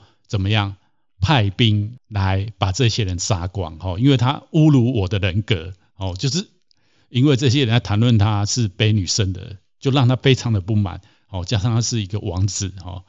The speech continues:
所以你可以知道这个因缘非常的，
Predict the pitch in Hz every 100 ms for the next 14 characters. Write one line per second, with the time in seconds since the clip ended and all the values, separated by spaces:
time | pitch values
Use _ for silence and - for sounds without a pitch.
0 | _ _ _ - 160 156 143 - 139 127
1 | 131 - 131 131 120 156 151 - _ _
2 | 143 156 127 107 117 - 151 123 113 107